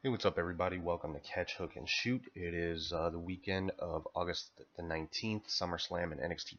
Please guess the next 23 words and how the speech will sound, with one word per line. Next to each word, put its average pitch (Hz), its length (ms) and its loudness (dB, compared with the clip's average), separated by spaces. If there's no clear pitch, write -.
TakeOver 80 460 -2
Brooklyn 82 420 -2
four 104 320 4
weekend. 101 540 0
Uh, 87 280 0
there's 82 180 -6
no 131 180 4
video 135 380 4
feed 139 500 2
this 123 240 0
week. 120 380 2
I, 90 380 0
uh, 87 200 4
was 82 160 -2
trying 104 240 6
to 101 80 2
record 101 380 2
the 90 80 -2
show, 110 380 4
and 87 100 -2
for - 100 -8
some 123 240 2
reason, 110 480 4